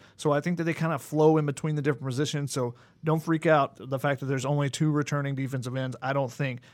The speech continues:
The big question mark, though, is the nose tackle position. Not just defense tackle, but the nose tackle position in particular.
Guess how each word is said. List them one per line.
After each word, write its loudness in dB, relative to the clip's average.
The -2
big 0
question 6
mark, 0
though, -2
is 2
the 0
nose 6
tackle -4
position. -8
Not -2
just 0
defense 0
tackle, -2
but -2
the 4
nose 2
tackle -2
position -6
in -6
particular. -2